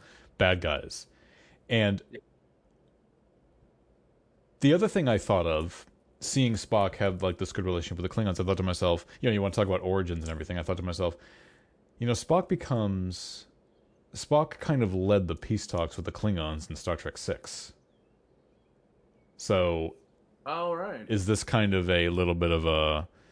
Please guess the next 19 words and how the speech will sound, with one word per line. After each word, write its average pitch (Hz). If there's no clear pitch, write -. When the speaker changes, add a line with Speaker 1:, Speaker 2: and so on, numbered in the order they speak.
Speaker 1:
planting 92
that 87
seed 78
as 87
Speaker 2:
Yes, 98
Speaker 1:
well? 113
Speaker 2:
he -
has -
conversations, 120
he 110
can 92
drink 107
with 107
them. 107
Speaker 1:
Yeah. 113
Speaker 2:
Although 110
so 131
can 120
Lahan. 95